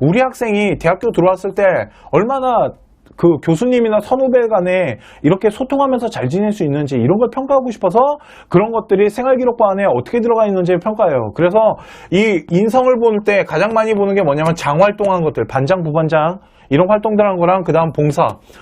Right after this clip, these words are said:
봉사의 참 의미를 찾아가기 위해서 노력하고 이런 것들, 이런 것들이 다 종합적으로 뭐가 돼야 된다고요?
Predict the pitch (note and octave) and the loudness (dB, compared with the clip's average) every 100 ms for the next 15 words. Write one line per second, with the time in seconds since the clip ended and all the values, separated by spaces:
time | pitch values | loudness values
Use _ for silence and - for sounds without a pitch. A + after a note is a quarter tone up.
0 | - - D#3 F3 A3 G#3+ G#3 A#3+ G3+ F3+ | -20 -4 -2 2 2 0 -2 0 2 2
1 | F#3+ F#3+ F#3 A3+ A3+ G#3+ G3 F#3+ D3+ C3+ | 2 2 -2 0 2 2 2 0 0 0
2 | E3 F3 D3 B2 C#3+ C3 A#2+ A2 A#2 - | 0 0 0 -2 -2 -4 -4 -6 -6 -18
3 | - - B2+ F#3+ B3 B3+ B3 A3+ G#3 G#3+ | -20 -2 2 2 2 -2 0 0 2 2
4 | A3+ G#3 C3 F#2+ - - F3+ A3 A3 - | 2 2 0 -4 -12 -4 0 0 -2 -2
5 | D3+ G3+ A3 A#3 G#3+ G#3 G#3 A3 A#3+ A3 | 0 0 0 -2 0 2 4 4 4 2
6 | A2+ - - - C#3 G#3 A3+ A3+ G#3 G3 | -2 -8 -20 -4 0 2 2 2 2 2
7 | E3+ D3+ F#3+ | 0 2 2